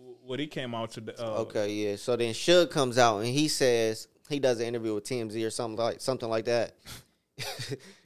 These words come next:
Speaker 2: And he says, uh, that they was, they were asking him, would he testify against Keefe D?
Speaker 1: Yeah.
Speaker 2: And all this stuff. And he said, "Nah, I wouldn't testify." He was like, "Matter of fact, free him."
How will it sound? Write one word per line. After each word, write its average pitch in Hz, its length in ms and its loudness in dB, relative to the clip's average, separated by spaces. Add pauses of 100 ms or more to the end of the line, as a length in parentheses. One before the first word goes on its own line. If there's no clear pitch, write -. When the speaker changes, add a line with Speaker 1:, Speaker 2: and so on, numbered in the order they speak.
(280)
Speaker 2:
And 131 280 -2
he 147 120 -2
says, 123 560 4 (540)
uh, 120 420 6
that 117 320 4 (380)
they 143 180 4
was, 143 120 2 (120)
they 147 100 6
were 147 100 6
asking 135 340 4
him, 120 180 -4
would 127 120 2
he 120 80 -4
testify 120 440 0
against 110 240 -8
Keefe 113 220 -6
D? 104 320 -6
Speaker 1:
Yeah. 107 280 -8 (520)
Speaker 2:
And 110 100 -6
all 113 140 4
this 110 120 -4
stuff. 110 180 -2
And 123 80 -4
he 135 80 -4
said, 127 180 0
"Nah, 156 200 2
I - 20 2
wouldn't 123 180 -4
testify." 117 380 0 (160)
He 107 140 -12
was 127 100 -6
like, 117 100 0
"Matter 120 140 0
of 120 80 -2
fact, 131 220 0
free 156 200 2
him." 95 140 -6